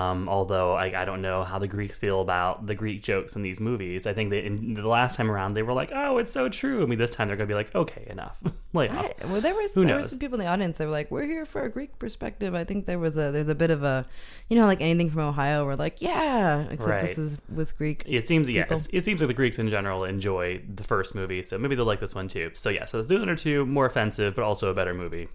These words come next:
Speaker 1: I
Speaker 2: Agreed.
Speaker 1: think.
Speaker 2: Yeah, agreed. It was definitely more. Um, it was directed better.
Speaker 1: Yes.
Speaker 2: Um, there was a better story.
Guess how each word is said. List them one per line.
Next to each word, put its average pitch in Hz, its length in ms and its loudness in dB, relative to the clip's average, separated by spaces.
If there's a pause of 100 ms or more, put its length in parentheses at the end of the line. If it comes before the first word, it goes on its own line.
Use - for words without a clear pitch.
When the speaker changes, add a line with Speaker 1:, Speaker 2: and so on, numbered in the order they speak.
(160)
Speaker 1:
I - 100 -10
Speaker 2:
Agreed. 190 300 2
Speaker 1:
think. - 80 -14 (220)
Speaker 2:
Yeah, 165 220 2 (140)
agreed. 160 460 0
It - 60 -2
was 170 120 0
definitely 180 320 2
more. 151 520 2
Um, 127 640 2 (680)
it 143 80 0
was 147 160 0
directed 139 400 0
better. 131 520 0
Speaker 1:
Yes. 98 320 -2
Speaker 2:
Um, 127 380 -2
there 147 240 -2
was 143 160 -2
a 143 60 -2
better 135 260 0
story. 247 880 -2